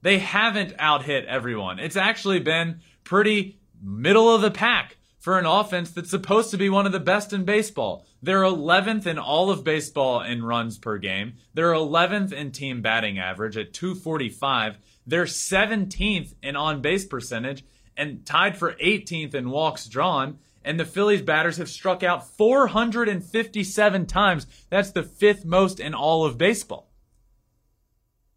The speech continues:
Think about that. This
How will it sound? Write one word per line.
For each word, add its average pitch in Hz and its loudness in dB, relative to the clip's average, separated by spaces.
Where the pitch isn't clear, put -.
Think 247 0
about 127 2
that. - -10
This 208 2